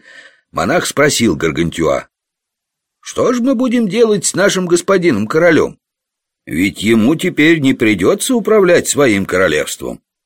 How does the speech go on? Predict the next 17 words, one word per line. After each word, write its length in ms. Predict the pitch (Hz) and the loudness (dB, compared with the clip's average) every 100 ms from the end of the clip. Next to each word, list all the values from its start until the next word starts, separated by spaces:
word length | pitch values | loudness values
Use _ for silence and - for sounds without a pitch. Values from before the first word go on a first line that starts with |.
| _ _ _ _ | _ _ _ _
Следует 640 | - 160 285 233 226 165 | -6 -2 -2 0 -2 0
его 300 | 123 131 143 | 0 2 2
приучить 640 | 98 107 107 - 254 - | 2 2 2 2 0 -2
к 200 | - - | -10 -4
какому-нибудь 800 | - 110 165 190 139 113 104 65 | -2 0 0 0 0 2 0 -2
делу, 440 | 76 101 87 73 - _ _ | 0 2 2 -2 -8 _ _
не 140 | 80 95 | -6 -4
то 160 | - | 2
он 180 | 120 113 | 2 2
совсем 580 | 107 104 - - 110 170 | 2 0 -2 -2 0 0
пропадет 560 | 151 - 131 110 107 69 | 0 0 0 2 0 0
с 60 | |
голоду». 540 | 64 95 73 64 64 - _ _ _ _ _ _ _ | 0 0 0 -4 -10 -14 _ _ _ _ _ _ _
«Ты 260 | 110 165 | -2 0
прав», — 560 | - 73 80 90 82 - | -2 -2 2 2 2 -2
сказал 460 | - 85 80 82 71 | -4 -4 0 -2 -2
Гаргантюа. 760 | 80 78 76 - 73 65 57 | -4 -6 -8 -4 -2 -2 -4